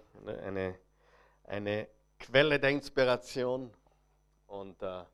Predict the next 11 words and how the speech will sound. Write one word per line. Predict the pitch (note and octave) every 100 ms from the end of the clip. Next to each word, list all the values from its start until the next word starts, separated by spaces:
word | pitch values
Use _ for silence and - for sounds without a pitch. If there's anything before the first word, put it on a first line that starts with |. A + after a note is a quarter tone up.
| _ _ _ _ _ _ _ _ _
mir | G#2
gefällt | G#2 G2+ G2 F#2+ - _ _ _ _ _ _ _ _
es | F#2 -
so, | G2
wenn | F2+
ich | F#2
ihn | F2+ F2+
sehe | - F#2+ F#2+
und | F#2
seine | F2+ F2
Familie, | - F#2 F#2 F#2